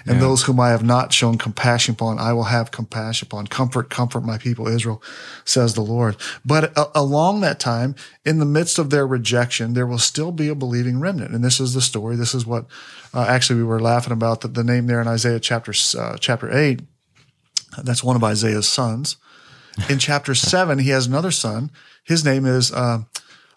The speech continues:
Speaker 1: uh, Shir Jashub is how they translate it. Uh,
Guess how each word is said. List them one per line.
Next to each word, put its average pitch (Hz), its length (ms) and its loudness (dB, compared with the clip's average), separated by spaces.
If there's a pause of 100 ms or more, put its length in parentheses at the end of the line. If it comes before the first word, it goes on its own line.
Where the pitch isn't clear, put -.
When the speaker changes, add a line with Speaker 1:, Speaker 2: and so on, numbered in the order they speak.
(160)
Speaker 1:
uh, - 320 -6 (160)
Shir 143 280 2
Jashub 113 520 2
is 104 100 -8
how 107 120 -4
they 101 100 -6
translate 104 480 -6
it. 101 160 -12
Uh, 107 220 -6